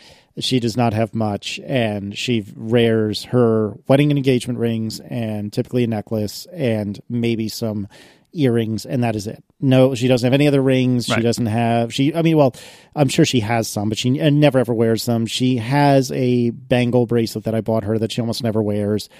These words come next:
Speaker 1: It's very rare that she wears more than just rings and, uh, earring and necklace. But to your point, she absolutely has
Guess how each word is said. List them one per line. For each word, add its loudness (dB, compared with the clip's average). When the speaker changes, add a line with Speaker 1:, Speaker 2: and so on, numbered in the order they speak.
Speaker 1:
It's 0
very 4
rare 4
that -2
she 0
wears 2
more 2
than -2
just -8
rings -4
and, -8
uh, -10
earring -2
and -4
necklace. -6
But 2
to -2
your 4
point, 4
she 0
absolutely 2
has 0